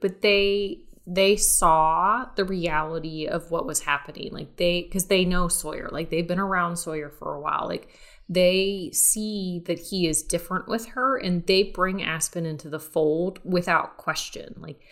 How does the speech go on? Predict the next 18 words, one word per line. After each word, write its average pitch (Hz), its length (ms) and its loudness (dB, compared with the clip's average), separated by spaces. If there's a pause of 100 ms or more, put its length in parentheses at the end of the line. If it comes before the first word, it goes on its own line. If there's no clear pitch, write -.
(220)
they 170 520 6 (420)
en-, 226 340 4
envelope 196 640 4
her 151 300 -2
into, 160 320 -6
like, 156 220 -4
their 156 120 -8
friend 185 480 0
group - 320 -12 (160)
and, 160 140 -4
like, 156 220 -12 (400)
introduce 175 640 0
her 165 240 -2
to 160 340 -4
other 185 460 0
f-, - 220 -20 (140)
friend, 147 640 -4
like, 151 300 -10